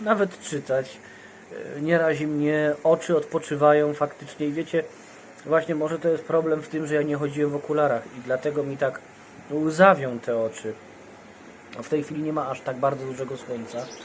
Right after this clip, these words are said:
ale obiecałem, to wam, to wam pokazuję, także bardzo, bardzo fajne są. Mm, jestem z nich zadowolony, wiadomo,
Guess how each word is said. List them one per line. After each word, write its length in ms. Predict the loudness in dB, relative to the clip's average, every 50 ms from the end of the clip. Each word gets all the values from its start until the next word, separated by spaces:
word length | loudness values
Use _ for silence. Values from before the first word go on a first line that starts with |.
| -16 -16 -16 -16 -16 -16 -14 -10 -2 2
ale 160 | 4 4 4 4 0 -12 -8 -2 0
obiecałem, 640 | 2 2 4 2 2 6 6 8 8 8 6 4
to 140 | 4 4 6
wam, 220 | 6 6 6 6 2 0 0
to 80 | 4
wam 160 | 4 4 4
pokazuję, 600 | 2 0 0 2 2 2 4 2 2 2 2 0 0
także 460 | 2 0 0 0 0 0 0 0 0 -2 -8 -14 -16 -16 -14 -12 0 4
bardzo, 400 | 4 4 4 4 2 2 2 2 0 -4 -10 -8 -6 -2 2
bardzo 260 | 2 2 2 0 -2
fajne 360 | 0 2 2 2 0 -2 -6
są. 140 | -8 -8 -8
Mm, 1300 | -10 -10 -10 -12 -14 -16 -16 -16 -16 -16 -16 -16 -16 -16 -16 -12 -10 -10 -10 -10 -10 -10 -10 -10 -12 -12 -14 -14 -16 -18 -18 -18 -18 -18 -18 -10 -6
jestem 320 | -6 -4 -4 -4 -4 -4
z 60 | -4 -4
nich 120 | -6 -8
zadowolony, 760 | 0 2 4 4 4 4 4 4 4 4 4 2 0 -2 0
wiadomo, 520 | 0 0 0 0 0 0 0 0 0 0